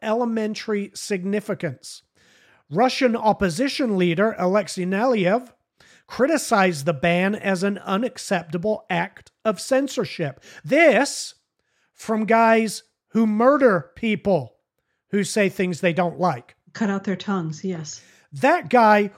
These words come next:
Speaker 1: will put a bullet in your head for saying shit he doesn't like, and even he thinks what Twitter did was unacceptable.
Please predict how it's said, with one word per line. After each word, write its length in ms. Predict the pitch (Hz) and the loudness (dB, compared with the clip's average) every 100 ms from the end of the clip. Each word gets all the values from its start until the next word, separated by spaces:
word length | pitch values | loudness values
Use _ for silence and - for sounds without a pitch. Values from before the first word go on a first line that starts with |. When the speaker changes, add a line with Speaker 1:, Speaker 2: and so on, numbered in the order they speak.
| - | -6
Speaker 1:
will 140 | 202 | -4
put 180 | 208 240 | 0 2
a 60 | 214 | 2
bullet 340 | 226 302 311 | 2 2 2
in 160 | 269 233 | 2 0
your 140 | 220 | 2
head 260 | 180 202 151 | 4 2 0
for 120 | 170 | -6
saying 320 | - 208 185 | 0 0 0
shit 220 | - 202 | 0 -2
he 120 | 175 | -2
doesn't 320 | 165 180 160 160 | 0 0 0 -2
like, 320 | 175 202 - - | 0 0 -4 -6
and 120 | 233 247 | 0 2
even 300 | 269 262 254 | 2 2 0
he 420 | 208 269 311 320 | -2 0 2 0
thinks 480 | - 254 233 - - | 0 -2 -2 -6 -2
what 260 | 208 - | -2 -2
Twitter 360 | - 220 196 175 | -4 -2 0 0
did 460 | 147 185 156 127 - _ - | 0 0 0 -4 -14 _ -4
was 180 | 190 185 | 0 2
unacceptable. 1000 | 190 175 - - 170 143 165 139 123 | 2 0 -4 -2 -2 -2 -4 -4 -10